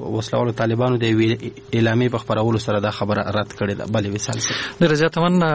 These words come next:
Speaker 2: اکرم صاحب، کور ودان معلومات مو له اوریدونکو سره شریک کړل. بیا هم په همدې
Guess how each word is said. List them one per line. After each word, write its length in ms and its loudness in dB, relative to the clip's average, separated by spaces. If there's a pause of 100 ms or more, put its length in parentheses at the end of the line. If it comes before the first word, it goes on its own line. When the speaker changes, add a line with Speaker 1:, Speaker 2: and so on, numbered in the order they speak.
(160)
Speaker 2:
اکرم 240 0
صاحب، 240 -4
کور 120 2
ودان 240 2 (100)
معلومات 680 2
مو 80 2
له 80 2
اوریدونکو 380 2
سره 300 2
شریک 360 0
کړل. 160 2
بیا 140 2
هم 180 4
په 120 0
همدې 160 2